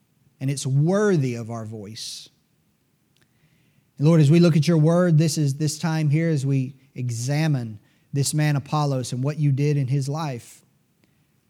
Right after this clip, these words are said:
Lord, these, this passage is worthy of our attention. It's worthy of our time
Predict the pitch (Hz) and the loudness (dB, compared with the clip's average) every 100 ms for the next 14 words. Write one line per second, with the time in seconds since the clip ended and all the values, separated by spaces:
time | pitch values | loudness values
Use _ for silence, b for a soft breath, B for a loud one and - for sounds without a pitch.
0 | - 139 135 123 143 139 147 147 - 156 | -4 -2 -2 2 0 0 0 0 0 -2
1 | 147 139 139 127 117 123 139 147 135 127 | -2 -2 -4 -6 -8 -8 -4 -2 -2 -4
2 | 117 120 120 - 127 - 104 - 127 - | -8 -10 -10 -8 -10 -10 -18 -12 -12 -10
3 | 139 131 143 160 151 131 120 101 _ - | -8 -4 -2 0 -2 -4 -8 -12 _ -16
4 | 117 117 113 - 147 139 113 101 98 | -12 -12 -12 -12 -8 -6 -8 -12 -16